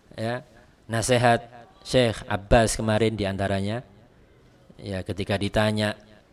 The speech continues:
tentang orang-orang yang, eh, takut kalau mau menghadiri daurah, ya, karena takut dihajar, takut di sini. Maka beliau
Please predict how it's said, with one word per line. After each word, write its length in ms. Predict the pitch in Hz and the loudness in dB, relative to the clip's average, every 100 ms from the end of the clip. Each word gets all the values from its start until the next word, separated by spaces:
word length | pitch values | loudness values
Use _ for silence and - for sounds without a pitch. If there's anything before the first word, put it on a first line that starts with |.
| _ _ _ _ | _ _ _ _
tentang 440 | 101 95 101 98 | -12 -6 -4 -4
orang-orang 500 | 107 104 104 104 113 107 | -2 -2 -2 -2 -2 0
yang, 240 | 104 113 117 110 - _ - | -2 -2 -6 -16 -20 _ -14
eh, 1000 | - 101 101 101 101 98 98 98 98 98 98 - - _ _ _ _ _ _ _ _ _ - | -8 -4 -2 -2 0 0 0 -2 -2 -4 -6 -16 -20 _ _ _ _ _ _ _ _ _ -2
takut 360 | 131 127 151 147 - 151 - _ - _ - - | -2 4 4 4 -12 -20 -20 _ -20 _ -20 -10
kalau 240 | 110 104 | -6 -2
mau 160 | 107 110 | 0 0
menghadiri 560 | 110 101 104 107 104 107 | 0 -2 -2 0 0 0
daurah, 480 | 107 104 104 113 - - - _ _ _ _ _ _ - | 0 2 4 4 2 -14 -20 _ _ _ _ _ _ -10
ya, 200 | 98 85 | -8 -8
karena 200 | 98 - | -8 -6
takut 280 | 101 107 | -4 -4
dihajar, 520 | - 92 98 90 110 104 | -2 -2 -2 0 -2 0
takut 240 | 98 98 | -4 -8
di 120 | - 95 | -8 -8
sini. 220 | 104 98 101 | -6 -6 -8
Maka 240 | 98 135 | -6 -6
beliau 280 | 120 127 | -2 0